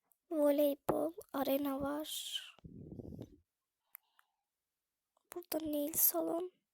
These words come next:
ama Hello Kitty'nin. Sonra burada Craftsman var. pub G var. Hatta ben size demiştim, bir tane videoda çekmiştim. Ben bile pub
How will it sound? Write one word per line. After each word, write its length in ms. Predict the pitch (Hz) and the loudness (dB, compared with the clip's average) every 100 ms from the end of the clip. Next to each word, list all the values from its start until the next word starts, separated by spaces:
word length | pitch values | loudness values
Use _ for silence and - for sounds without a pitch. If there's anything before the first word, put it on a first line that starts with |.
| _ _ - | _ _ -8
ama 160 | 320 | -4
Hello 340 | 349 302 294 302 | -4 -4 -2 -2
Kitty'nin. 640 | - - - - 320 349 _ _ _ _ _ _ _ _ _ _ _ _ _ _ _ _ _ _ _ _ _ _ _ _ _ _ _ _ _ _ _ - _ - _ _ _ _ _ - | -4 -10 -12 -12 -14 -16 _ _ _ _ _ _ _ _ _ _ _ _ _ _ _ _ _ _ _ _ _ _ _ _ _ _ _ _ _ _ _ -20 _ -20 _ _ _ _ _ -10
Sonra 160 | 320 | -6
burada 360 | 320 330 - 320 - - | -6 -6 -6 -6 -4 -8
Craftsman 840 | 339 - - - - 302 277 277 302 | -10 -12 -8 -2 -2 -2 -4 -6 -4
var. 360 | 302 320 339 - - - - - - _ - - - _ _ _ _ _ _ _ | -2 -2 -4 -8 -10 -10 -12 -14 -18 _ -20 -20 -20 _ _ _ _ _ _ _
pub 220 | - 302 - | -2 -2 -2
G 220 | - 320 311 | -2 -2 0
var. 380 | 294 311 349 - | 0 0 -2 -4
Hatta 340 | - - - 285 | -8 -4 -2 0
ben 140 | 277 | 4
size 360 | - 311 285 269 | 6 6 4 4
demiştim, 400 | 262 285 294 247 | 2 2 2 0
bir 80 | |
tane 340 | - 269 262 277 | -2 0 0 -2
videoda 460 | 254 - 269 262 | -4 -4 -4 -2
çekmiştim. 760 | 277 - 277 - 294 - - 311 - _ _ _ _ _ _ _ - | 0 0 -2 -4 -2 -2 -2 -8 -10 _ _ _ _ _ _ _ -2
Ben 220 | 294 277 | 0 0
bile 180 | 262 262 | 0 0
pub 220 | - 277 | 0 -6